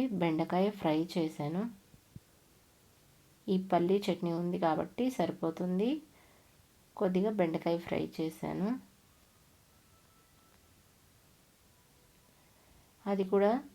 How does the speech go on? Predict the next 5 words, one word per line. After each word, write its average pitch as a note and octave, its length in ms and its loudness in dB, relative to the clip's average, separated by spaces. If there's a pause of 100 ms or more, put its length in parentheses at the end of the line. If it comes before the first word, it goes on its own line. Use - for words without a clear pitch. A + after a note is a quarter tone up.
(1160)
ఈజీగా F#3+ 540 4
చేసుకునేలాగా, E3+ 880 0 (680)
త్వరగా F3+ 340 4
అయిపోయేలాగా F3 880 0
చేశాను. F3 540 -2